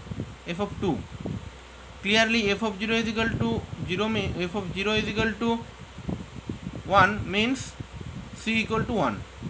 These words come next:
by, from the fu-, from the function we are getting that. Right. Now f dash zero is equal to limit h tends to zero,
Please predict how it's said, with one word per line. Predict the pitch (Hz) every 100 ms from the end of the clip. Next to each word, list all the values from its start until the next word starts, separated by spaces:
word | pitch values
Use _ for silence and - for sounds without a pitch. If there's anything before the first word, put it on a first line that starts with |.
| - - -
by, | 143 170 185 - - - -
from | 156 180
the |
fu-, | 208 - 120
from | - 151
the | 175
function | 170 143 135 127
we | 131
are |
getting | 123 127 139 110
that. | 90 - - - - - - 240
Right. | 220 - - - -
Now | 170 156 190 151
f | 151
dash | 147 208
zero | 175 202
is | 202
equal | 196 185
to | 165
limit | 160 175 180
h | 165 202
tends | 202 202
to | 202
zero, | 185 196